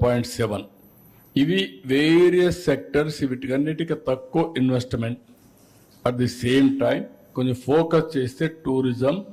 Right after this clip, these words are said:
ఇరవై పర్సెంట్ గ్రో అయ్యే అవకాశం ఉంటుంది. ఇవన్నీ కూడా ఎకానమీని బట్టి సర్వీస్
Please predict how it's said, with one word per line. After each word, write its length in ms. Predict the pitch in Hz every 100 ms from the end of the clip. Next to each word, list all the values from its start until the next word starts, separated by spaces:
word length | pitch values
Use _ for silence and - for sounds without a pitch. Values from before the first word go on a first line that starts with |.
| - - - _ 113
ఇరవై 260 | 127 135 135 131
పర్సెంట్ 320 | 120 - 131 113
గ్రో 120 | 120 117
అయ్యే 140 | 113
అవకాశం 380 | 110 117 110 117 110
ఉంటుంది. 320 | 104 113 165 247 - - - _ - 120
ఇవన్నీ 340 | 123 139 170 160
కూడా 180 | 156 143 113 92 - - - - - 117
ఎకానమీని 600 | - 151 160 160 160 160 143
బట్టి 240 | 139 180 196 - -
సర్వీస్ 380 | 131 139 147